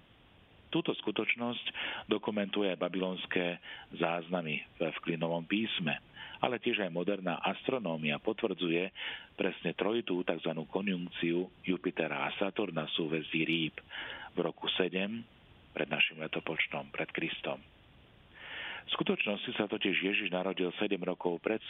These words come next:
svojím narodením v úvodzovkách, pretože vieme, že kresťanský letopočet zaviedol až istý mních Dionýs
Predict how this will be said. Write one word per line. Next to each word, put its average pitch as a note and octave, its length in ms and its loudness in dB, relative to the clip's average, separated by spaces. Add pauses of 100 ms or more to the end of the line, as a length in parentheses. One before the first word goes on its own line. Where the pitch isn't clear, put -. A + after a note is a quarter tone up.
svojím D#2 320 2
narodením D#2+ 560 0
v D#2+ 80 2
úvodzovkách, D#2 480 0
pretože E2 480 0 (480)
vieme, F2+ 320 2
že D#2+ 160 0
kresťanský F2 640 0
letopočet F#2+ 560 0 (480)
zaviedol F2 560 2
až E2 320 2
istý D#2 640 0 (160)
mních E2 320 0
Dionýs E2 560 0